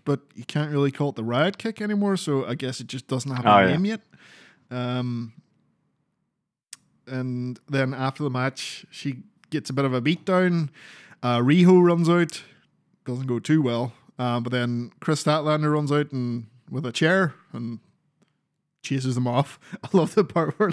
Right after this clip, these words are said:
Speaker 1: like, Chris Statlander on one knee, and then she <laughs> brings Riho over and sits Riho on her knee.
Speaker 2: Aye. <laughs> Yes.
Speaker 1: <laughs> It's like, okay.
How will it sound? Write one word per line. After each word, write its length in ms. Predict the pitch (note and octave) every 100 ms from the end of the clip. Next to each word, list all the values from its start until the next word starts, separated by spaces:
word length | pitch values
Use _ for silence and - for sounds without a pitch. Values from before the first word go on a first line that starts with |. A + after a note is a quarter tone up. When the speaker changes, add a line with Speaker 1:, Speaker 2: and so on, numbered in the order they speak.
| -
Speaker 1:
like, 180 | D#3+ -
Chris 320 | D3 - -
Statlander 600 | C#3+ C3+ D3+ D#3 D#3+ D#3 - - - - -
on 240 | C#3+ C#3+
one 240 | C#3 C3+ B2+
knee, 280 | C3 D3+ D3+ - - - -
and 120 | D3+
then 100 | D#3+
she 120 | D#3+
<laughs> 140 | D3 -
brings 240 | G#3+ -
Riho 580 | - F#3+ F3 - G#3+ F#3+
over 340 | A3 - A#3 A3+
and 140 | - -
sits 340 | - - -
Riho 480 | B3 F#3+ D#4 B3 G#3+
on 100 | G3
her 100 | G3
knee. 160 | F3 C#3+
Speaker 2:
Aye. 360 | C#3 - - - -
<laughs> 100 | - - - - - - - _ _ -
Yes. 280 | D#3 F#3+ - - _ - - - -
Speaker 1:
<laughs> 20 | G4+ - - - - - - D4 - D4
It's 220 | A3+ -
like, 340 | G#3 - - -
okay. 380 | G3 G3+ -